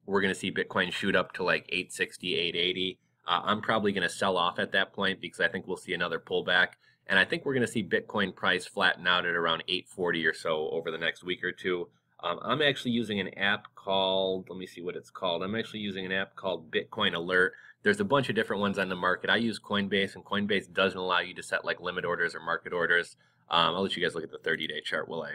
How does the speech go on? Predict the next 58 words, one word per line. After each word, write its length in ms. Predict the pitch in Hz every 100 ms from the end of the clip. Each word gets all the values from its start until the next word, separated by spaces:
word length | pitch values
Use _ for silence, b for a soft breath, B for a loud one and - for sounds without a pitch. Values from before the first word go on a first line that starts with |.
| -
ramble 400 | 87 87 80 80
here. 260 | 85 78 - b b b
Um, 600 | 82 92 90 87 82 82 _
so 160 | - 113
I 140 | 120
need 180 | 139 120
some 220 | - 113
way 140 | 110
of 120 | 95 -
keeping 360 | 110 104 92
track. 520 | 85 101 92 90 - -
Uh, 220 | 87 85
you 80 | 107
know, 40 | 110
it's 100 | -
kinda 160 | 143
crazy. 280 | - 123 104
My 140 | 92
buddy 260 | 85 117 120
told 220 | - 98
me 120 | 92 87
<laughs> 40 |
when 120 | 107
I 20 | 101
came 200 | 120 110
into 120 | 104
work 220 | 110 113
the, 140 | 95
or 80 | 85
came 160 | 92 101
into 100 | 95
the 100 | 98
office 280 | 104 104 -
the 80 |
other 100 | 87
day, 100 | 85
my 120 | 85 87
buddy 240 | 98 104
tells 240 | 98 87
me, 60 | 87
he's 100 | 80
like, 140 | 90
"Did 60 | -
you 40 | -
see 140 | 165
Bitcoin's 440 | 131 - 135 139
at, 120 | 123 98
like, 100 | 113
eleven 320 | 117 117 113
fifty?" 320 | 120 123 120
I'm 120 | 107
like, 100 | 104
"Oh, 100 | 135
shit, 180 | 117 123
I 60 | 120
didn't 160 | 120
even 180 | 117 110
know." 220 | 120 107